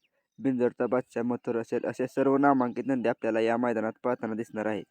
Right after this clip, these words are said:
तर मित्रांनो, आपण आज या व्हिडिओमध्ये आपल्या सर्वांचा लाडका दशम हिंद केसरी बकासूर नक्की कोणत्या गटात पळणार आहे आणि मित्रांनो, त्याचा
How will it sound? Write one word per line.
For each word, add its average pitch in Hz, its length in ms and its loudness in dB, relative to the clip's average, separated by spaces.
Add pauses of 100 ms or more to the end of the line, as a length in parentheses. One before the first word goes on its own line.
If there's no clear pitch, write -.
(600)
तर 139 100 2
मित्रांनो, 143 360 4
आपण 143 280 4
आज 143 100 6
या 151 60 8
व्हिडिओमध्ये 127 420 4
आपल्या 131 260 0
सर्वांचा 127 420 4
लाडका 127 260 2
दशम 123 320 0
हिंद 123 180 0
केसरी 117 320 -2
बकासूर 123 460 -6
नक्की 127 280 -6
कोणत्या 123 380 -4
गटात 120 220 -4 (120)
पळणार 117 260 -2
आहे 113 200 -6 (440)
आणि 131 160 0
मित्रांनो, 139 300 4
त्याचा 147 220 4